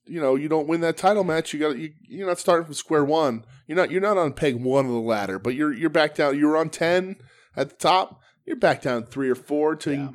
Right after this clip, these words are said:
Speaker 1: figure your way back up there. Uh,
Speaker 2: 'Cause
Speaker 1: so
Speaker 2: really with Ricky, i-, it's like,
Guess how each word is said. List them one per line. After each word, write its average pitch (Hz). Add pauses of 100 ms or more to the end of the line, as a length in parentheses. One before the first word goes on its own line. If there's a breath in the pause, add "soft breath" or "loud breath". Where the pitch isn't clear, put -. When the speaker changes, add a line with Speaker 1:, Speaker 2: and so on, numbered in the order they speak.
Speaker 1:
figure 139
your 127
way 131
back 131
up 139
there. 175 (480 soft breath)
Uh, 107
Speaker 2:
'Cause 202
Speaker 1:
so 214
Speaker 2:
really 269
with 196
Ricky, 185
i-, 151 (180)
it's 135
like, 151